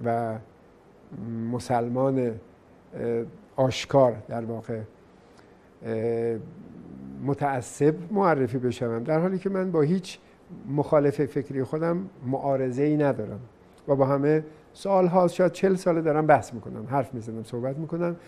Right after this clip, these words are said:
با همه هم رفیقم. با هر انسانی که به عنوان، به ما هو انسان بخواد فکرش رو عرضه بکنه، منم با فکرش تعامل برقرار می‌کنم. اما ممکنه یه کسی بگه: «آقا، من اصلاً متعصب نیستم،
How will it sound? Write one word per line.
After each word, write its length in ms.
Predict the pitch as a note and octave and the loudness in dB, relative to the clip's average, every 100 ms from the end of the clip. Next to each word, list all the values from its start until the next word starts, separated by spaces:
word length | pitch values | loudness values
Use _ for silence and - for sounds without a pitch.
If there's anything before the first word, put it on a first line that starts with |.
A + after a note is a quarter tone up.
| - - - | -20 -4 2
با 100 | D3+ | 6
همه 160 | F3+ | 6
هم 160 | F#3+ F#3 | 6 4
رفیقم. 440 | D#3 G3 C3 A2 A2 B2 | 2 2 0 -6 -12 -4
با 100 | C3 | -2
هر 280 | C#3 E3 E3 - - - - C#3+ | 2 0 -2 -8 -20 -20 -6 0
انسانی 760 | D3 D3 C#3 - F#3+ G#3 G#3+ | 2 2 0 0 0 2 0
که 120 | E3 | -4
به 100 | D#3 | -2
عنوان، 440 | D3+ C#3 C#3 C#3 C3+ - | -2 0 0 0 -2 2
به 80 | C3+ | 4
ما 220 | C#3+ C#3+ | 6 6
هو 140 | C3+ C#3+ | 6 4
انسان 640 | C#3 D3 C3+ - F3+ D#3+ C3 - - - | 4 2 -2 0 2 2 -2 -16 -20 -14
بخواد 260 | F#3+ D3+ C#3 | 0 4 4
فکرش 580 | - - G#3 G#3 D#3 A#2+ | 0 2 2 4 -2 0
رو 100 | C#3+ | 0
عرضه 280 | C3+ C3 C#3+ | 2 2 0
بکنه، 320 | D3 F#3 G#3 | 0 -2 0
منم 300 | G#3+ G#3 G3 | 0 0 0
با 120 | D#3 | 0
فکرش 500 | - D#3+ E3 D#3 - - - - | 0 0 0 -2 -6 -20 -20 2
تعامل 400 | D3 C#3 C#3+ D3 | 4 6 4 4
برقرار 420 | B2 A#2 A#2 A2+ | 2 0 -4 -6
می‌کنم. 320 | A2+ A#2 - C3 - - - - - - - _ - _ _ - - - | -8 -10 -14 -16 -20 -20 -20 -20 -20 -20 -20 _ -20 _ _ -20 -10 2
اما 380 | G#3 A#3+ B3 C#4 - - | 6 6 4 0 -12 0
ممکنه 380 | F#3+ F#3 A#3 G#3+ | 2 2 2 2
یه 140 | A3+ | 2
کسی 260 | A3+ G3+ A3+ | 0 0 -2
بگه: 220 | A3+ A#3 | 2 2
«آقا، 160 | G#3 | 2
من 180 | G#3+ A3 | 2 2
اصلاً 320 | G3 G3+ G#3+ G3+ - F3 | 2 0 -2 -6 -10 0
متعصب 560 | F3 F#3 E3+ - G3+ | 4 4 4 2 0
نیستم، 460 | G3+ G3 - F#3+ | 2 0 0 0